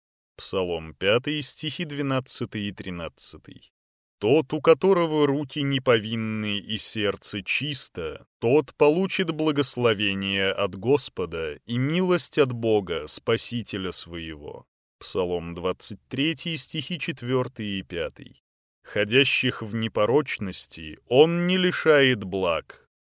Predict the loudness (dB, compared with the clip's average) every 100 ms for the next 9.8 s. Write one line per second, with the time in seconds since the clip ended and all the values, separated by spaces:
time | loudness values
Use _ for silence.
0 | _ -8 -2 0 2 -2 -4 -6 -6 -6
1 | -6 -6 -8 -8 -4 -4 -4 -4 -4 -4
2 | -6 -6 -6 -6 -4 -6 -8 -10 -10 -16
3 | -20 _ _ _ _ _ _ _ _ -12
4 | 0 2 2 -2 _ _ _ -6 -4 -2
5 | -2 -2 -4 -6 -14 -16 _ _ _ _
6 | _ -8 -2 0 0 0 0 0 0 0
7 | -2 -4 -4 -6 -8 -6 -4 -2 -2 -2
8 | -6 4 6 6 4 0 0 2 0 2
9 | 0 2 -2 -2 -4 -10 -20